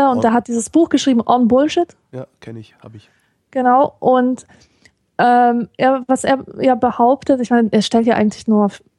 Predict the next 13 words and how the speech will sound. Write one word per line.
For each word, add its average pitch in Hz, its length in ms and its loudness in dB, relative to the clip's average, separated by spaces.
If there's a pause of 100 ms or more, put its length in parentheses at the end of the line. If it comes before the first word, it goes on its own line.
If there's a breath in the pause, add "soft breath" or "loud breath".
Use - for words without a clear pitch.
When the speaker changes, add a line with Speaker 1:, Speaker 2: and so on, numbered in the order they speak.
(220)
Speaker 1:
unterschiedliche 247 680 0
philosophische 220 560 -2
Positionen 214 920 0
zu 226 280 -2
dem 226 320 2
vor, 226 240 0
was 208 240 0
er 196 340 0
als 208 260 -4
Bullshit 220 640 -2
dann 208 360 0 (100)
bezeichnet. 302 720 0 (720 loud breath)
Ähm, 233 460 2